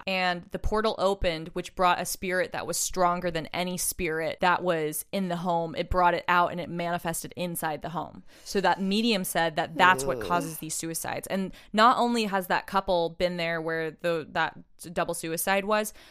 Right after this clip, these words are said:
Speaker 1: there was also two other suicides that happened there that they don't go into detail about 'cause I think they're protecting the identities of the people
Speaker 2: Oh,
Speaker 1: who
Speaker 2: got it,
Speaker 1: died.
Speaker 2: yeah.
Speaker 1: But, um, I mean, just that one story, the fucked up Romeo and Juliet story, is, like,
Speaker 2: Yeah,
Speaker 1: already
Speaker 2: cursed.
Speaker 1: cursed, right?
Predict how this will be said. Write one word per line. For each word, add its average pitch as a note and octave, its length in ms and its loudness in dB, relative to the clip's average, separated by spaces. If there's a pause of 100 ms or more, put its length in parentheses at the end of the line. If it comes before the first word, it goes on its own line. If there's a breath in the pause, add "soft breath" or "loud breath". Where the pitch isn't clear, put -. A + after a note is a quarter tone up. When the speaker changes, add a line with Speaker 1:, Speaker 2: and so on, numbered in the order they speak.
(120)
Speaker 1:
there G3 140 2
was F#3+ 180 -2
also F3 580 0
two G3+ 200 -6
other F#3+ 220 0
suicides D#3+ 580 -6
that D#3+ 120 -4
happened D#3+ 440 -6
there E3 200 -4
that E3+ 120 -8
they E3+ 140 -2
don't F3 440 -2
go F3 180 0
into F3 260 -8
detail E3 420 -4
about F3 220 0
'cause F3 100 -12
I E3+ 40 -8
think F3 140 -12
they're E3 100 -8
protecting D#3+ 680 -10
the D3+ 200 -4
identities D#3 640 -10
of D#3 100 -12
the - 80 -12
people G#3+ 160 2
Speaker 2:
Oh, G3+ 160 4
Speaker 1:
who G3 60 0
Speaker 2:
got F3 220 0
it, E3+ 80 -2
Speaker 1:
died. - 20 -12
Speaker 2:
yeah. E3 260 -4 (100)
Speaker 1:
But, E3 360 0 (100)
um, D#3+ 360 -4 (140)
I - 80 -4
mean, G#3+ 180 -2 (320)
just C4+ 300 4
that A#3 220 6
one F#3 240 0
story, G3 380 0
the F#3 80 -4
fucked F#3 240 -2
up F#3+ 120 -2
Romeo F#3 360 0
and F3+ 80 -2
Juliet E3 440 0
story, G3+ 340 0
is, F#3+ 60 -2
like, G#3+ 60 2
Speaker 2:
Yeah, F3 180 6
Speaker 1:
already F3+ 520 4
Speaker 2:
cursed. - 240 -20
Speaker 1:
cursed, - 420 -6
right? F3 260 0